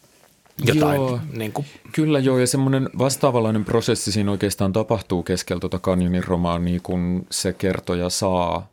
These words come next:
Speaker 2: haluamansa, kun se rakastuu tällaiseen kuuluisaan Hollywood-näyttelijään, jonka luo se muuttaa asumaan Los Angelesiin, niin se,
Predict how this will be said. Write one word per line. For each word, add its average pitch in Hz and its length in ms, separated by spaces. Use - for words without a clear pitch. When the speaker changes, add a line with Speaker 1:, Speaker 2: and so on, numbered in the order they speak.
Speaker 2:
haluamansa, 90 920
kun 87 200
se 92 100
rakastuu 82 800
tällaiseen 85 720
kuuluisaan 90 640
Hollywood-näyttelijään, 87 1600
jonka 85 260
luo 85 260
se - 160
muuttaa 87 420
asumaan 92 380
Los 90 160
Angelesiin, 85 640
niin 90 340
se, 98 280